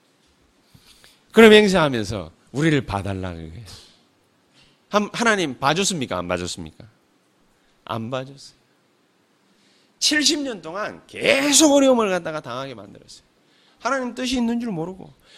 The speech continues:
뭐 때문에 뭡니까? 자기 민족을 갖다가 축복하는 줄 모르고, 뭐 때문에 이스라엘 민족을 갖다가 하나님이 선택해가지고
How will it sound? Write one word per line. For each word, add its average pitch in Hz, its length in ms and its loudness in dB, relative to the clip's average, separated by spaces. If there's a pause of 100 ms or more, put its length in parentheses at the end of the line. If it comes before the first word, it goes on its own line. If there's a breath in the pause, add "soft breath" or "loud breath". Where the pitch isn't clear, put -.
(160 soft breath)
뭐 160 180 0
때문에 294 380 0
뭡니까? 262 340 -4
자기 247 320 -4
민족을 247 400 -4
갖다가 226 300 -4
축복하는 247 560 -8
줄 226 100 -10
모르고, 185 320 -4
뭐 170 120 2
때문에 285 380 2
이스라엘 247 440 0
민족을 247 340 -4
갖다가 226 260 -6
하나님이 233 240 -10
선택해가지고 226 840 -4